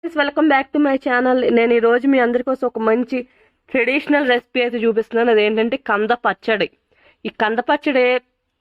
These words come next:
పెద్ద పెద్ద ఇంగ్రీడియంట్స్ ఏం అక్కర్లేదన్నమాట. సింపుల్గా చేసేసుకోవచ్చు. దానికోసం కంద ముక్కలు,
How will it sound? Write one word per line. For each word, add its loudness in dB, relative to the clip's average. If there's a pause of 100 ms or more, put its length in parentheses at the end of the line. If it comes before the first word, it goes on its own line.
(160)
పెద్ద -6
పెద్ద -4
ఇంగ్రీడియంట్స్ 0
ఏం 2
అక్కర్లేదన్నమాట. 0
సింపుల్గా -2
చేసేసుకోవచ్చు. -2
దానికోసం -2 (500)
కంద -2
ముక్కలు, 0